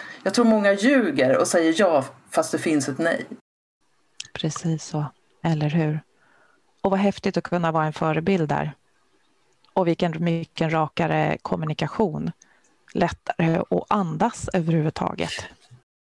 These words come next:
Speaker 1: Ja, andra kan känna sig trygga i en sällskap då. Men, eh, alltså, om man vill träna, eh, självsnällhet, hjälper du till med det på något sätt?
Speaker 2: Absolut, det gör jag. Jag jobbar väldigt mycket och jag utbildar även compassion coacher,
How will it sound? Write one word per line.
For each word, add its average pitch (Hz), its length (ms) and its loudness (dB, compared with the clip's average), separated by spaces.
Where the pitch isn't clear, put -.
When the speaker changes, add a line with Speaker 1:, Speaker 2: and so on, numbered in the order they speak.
Speaker 1:
Ja, 196 160 4
andra 226 240 4
kan 254 160 4
känna 185 220 2
sig 175 140 0
trygga 208 460 4
i 160 140 2
en 147 140 6
sällskap 180 640 0
då. - 140 -4
Men, 254 120 6
eh, - 80 2
alltså, 254 220 2
om 254 100 8
man 262 120 8
vill 269 200 2
träna, 269 800 2
eh, 180 240 6
självsnällhet, 165 800 2
hjälper 185 320 2
du 269 140 4
till 339 400 2
med 151 160 4
det - 220 2
på - 100 -2
något 131 200 -4
sätt? - 380 -4
Speaker 2:
Absolut, - 800 0
det 269 60 4
gör 226 160 6
jag. 160 200 2
Jag 196 200 2
jobbar 233 460 2
väldigt 165 540 -2
mycket 151 560 0
och 170 320 2
jag 190 160 0
utbildar 220 640 2
även 156 500 0
compassion 170 540 -2
coacher, - 520 -2